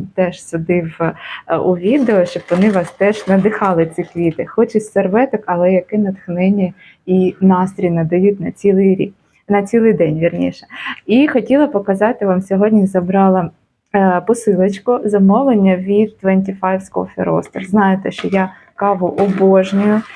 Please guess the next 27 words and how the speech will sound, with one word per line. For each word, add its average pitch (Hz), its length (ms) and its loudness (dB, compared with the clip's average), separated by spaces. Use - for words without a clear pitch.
і 185 500 2
без 202 300 -2
кави 190 300 0
не 185 140 4
уявляю 185 580 2
свій 185 340 0
ранок, 269 500 -2
е, 196 380 2
хоча 208 240 -2
п'ю 208 280 2
і 196 100 2
чай, 254 400 -2
але 190 240 0
кава 208 340 -2
в 180 100 -6
мене 185 280 0
в - 200 -12
фавориті. 185 600 0
Сьогодні 190 340 -2
якраз 185 380 -2
забрала 185 480 -4
посилку, 196 420 -2
зараз 180 300 -2
з 180 60 -10
вами 185 300 2
її 180 320 -2
розпакуємо. 190 1000 0